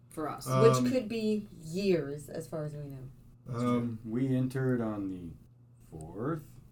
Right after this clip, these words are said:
Speaker 2: Fourth?
Speaker 4: Of
Speaker 3: Mm-hmm. Mm-hmm.
Speaker 4: Glam
Speaker 3: The day
Speaker 4: Rock.
Speaker 3: after this poster went up.
Speaker 2: Oh, the day after this poster. All right. That's,
Speaker 1: That's easy.
Speaker 2: all right.
Speaker 3: For a hundred go-, wait, hold on,
Speaker 2: Hundred
Speaker 3: wait.
Speaker 2: gold.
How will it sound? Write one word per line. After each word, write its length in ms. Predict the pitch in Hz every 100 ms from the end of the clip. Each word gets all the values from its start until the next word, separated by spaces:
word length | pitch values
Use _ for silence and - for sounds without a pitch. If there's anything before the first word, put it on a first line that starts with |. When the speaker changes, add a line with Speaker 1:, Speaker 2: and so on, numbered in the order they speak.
| - -
Speaker 2:
Fourth? 300 | 131 214 339
Speaker 4:
Of 60 | - - - - - - 190
Speaker 3:
Mm-hmm. 500 | 208 208 208 233 349 - -
Mm-hmm. 280 | 226 240 269 392 -
Speaker 4:
Glam 360 | - - 214 226
Speaker 3:
The 80 | 240
day 220 | 247 262
Speaker 4:
Rock. 80 | 262
Speaker 3:
after 260 | 262 262 254
this 180 | 247
poster 440 | - 220 208 - 185
went 180 | 170 160
up. 80 |
Speaker 2:
Oh, 160 | 196 214
the 60 | 185
day 140 | 202
after 180 | 202 202
this 160 | 180 -
poster. 300 | 156 135 127
All 60 |
right. 180 | 139 - - - - -
That's, 240 | 165 165
Speaker 1:
That's 20 | -
easy. 80 | - - - 139
Speaker 2:
all 80 | 139
right. 60 |
Speaker 3:
For 160 | 254 247
a 80 | 240
hundred 360 | 294 294 294
go-, 120 | 262 208
wait, 200 | 240 -
hold 160 | 226
on, 60 | 170
Speaker 2:
Hundred 100 | 147
Speaker 3:
wait. 100 | 190
Speaker 2:
gold. 300 | 147 135 -